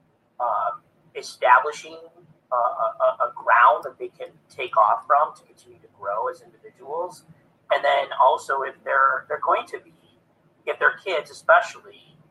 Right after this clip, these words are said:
in a co-parenting relationship with that, that former spouse for a long time, how can we help them create something in the divorce process that sets them up to have better communication when they're in a different form of a relationship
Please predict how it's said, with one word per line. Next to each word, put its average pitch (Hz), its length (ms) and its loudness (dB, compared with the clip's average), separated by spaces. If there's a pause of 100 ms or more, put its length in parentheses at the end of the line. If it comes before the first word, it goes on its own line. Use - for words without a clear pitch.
in 143 100 -8
a - 60 -8
co-parenting 139 800 -4
relationship - 920 -12
with - 200 -4
that, 120 280 0 (260)
that 110 300 -2 (260)
former 123 300 2
spouse - 520 6
for 113 160 -2
a 107 120 -2
long 107 240 0
time, - 500 6 (440)
how 165 280 6
can - 160 -10
we 156 200 -14
help - 280 4
them 123 320 0 (320)
create 151 440 -8
something - 380 -2
in - 160 -20
the - 180 -20
divorce 330 380 2
process - 680 0 (320)
that 131 120 0
sets 156 280 4
them 139 160 4
up - 200 6
to 120 80 -4
have 123 260 0
better 123 340 0
communication 117 720 -18 (100)
when - 120 -10 (160)
they're 104 280 -6 (400)
in 127 120 -8
a 123 60 -6 (100)
different 135 380 -4
form 123 220 0
of 110 120 -8
a 101 40 -12
relationship - 800 -12